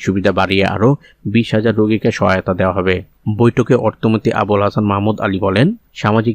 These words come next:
নিরাপত্তা কর্মসূচি সরকারের একটি গুরুত্বপূর্ণ কর্মসূচি। প্রতি বছরই এ কর্মসূচির আওতা ও পরিমাণ বাড়ছে, এবারও বাড়বে। মুক্তিযোদ্ধাদের ভাতা বাড়ানোর বিষয়ে চূড়ান্ত সিদ্ধান্ত নেবে প্রধানমন্ত্রী শেখ হাসিনা।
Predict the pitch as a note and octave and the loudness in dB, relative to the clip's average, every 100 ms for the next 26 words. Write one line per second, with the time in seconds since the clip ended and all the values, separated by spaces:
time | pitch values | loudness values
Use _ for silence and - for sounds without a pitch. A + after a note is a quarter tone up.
0 | A#2 A2+ A#2 - A2+ A2 G2+ G2+ G2+ A2 | 0 0 -2 -2 0 0 0 -2 -2 -4
1 | - G2 - G2+ G2 G#2+ C3 A#2 A#2+ - | -2 -4 -2 -2 -2 -2 -2 0 0 0
2 | A2 G#2+ G2+ F#2 F#2 F#2+ F#2 - F#2 - | -2 0 0 0 -2 -2 -4 -2 -2 -4
3 | - - - G#2+ - F#2+ G2 A2 A2+ - | -18 -18 -4 -2 -2 -4 -2 0 0 0
4 | F#2+ - F#2+ F#2+ - - A2+ F#2+ F#2 - | -2 -2 -2 -2 -4 -2 -2 -2 -2 0
5 | C3+ F3+ - - G#2+ - A2 G#2 F#2+ F#2+ | 0 -2 -10 -6 -2 0 0 0 -2 -4
6 | - - F#2+ - _ - A2 G2+ G2 F#2 | -6 -4 -4 -4 _ -6 -2 0 0 0
7 | F#2 F2+ F#2+ F2 _ - A2 - A#2 A#2 | 0 0 -4 -4 _ -6 -4 -2 -2 0
8 | A#2 A2 G2 G2 A2 G#2+ G#2+ G#2+ G2 F#2+ | 0 0 0 -2 0 2 0 0 -2 0
9 | A2+ C3 A2+ A2 G#2+ - G2 G2+ G2+ F#2+ | -2 0 0 0 -2 -4 -2 0 0 0
10 | F#2+ E3 - - _ A2 G#2 A2 A2 G#2 | 2 0 -2 -20 _ -2 0 0 -2 -2
11 | A2 F#2 - F2+ F#2+ | -2 -2 -4 -4 0